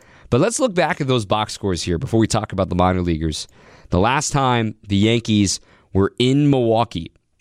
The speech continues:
May eleventh was the last time. It was a weekend series, the ninth, tenth, and eleventh. And the Brewers actually won the series, and they won the last one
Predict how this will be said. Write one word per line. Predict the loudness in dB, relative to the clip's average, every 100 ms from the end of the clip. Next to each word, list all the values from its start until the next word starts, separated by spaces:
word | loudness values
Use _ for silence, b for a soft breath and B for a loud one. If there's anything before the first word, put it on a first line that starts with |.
| _ _ _ _ _ _ _ _ _
May | 2 2
eleventh | 2 2 2 2 0 -8 -16 -20 _ _ _ _ _
was | -2
the | 2
last | 0 0 -2
time. | -2
It |
was | -2 -2
a |
weekend | 0 0 0 -4 -4
series, | -2 -2 -4 -8 -18 _ _ -2
the | 0
ninth, | 2 0 -6 -2
tenth, | 0 0 -4 _
and | 0
eleventh. | 2 0 -2 -8
And | -8
the | 0
Brewers | 2 2 2 -2 -8 -14 b b b -6
actually | -4 -2 -2
won | 0 0 0 0
the | -2
series, | 0 2 2 0 -6 -10 b b b
and | 0
they | 0
won | 0
the | 0
last | 0 0 -2 -4
one | -4 -4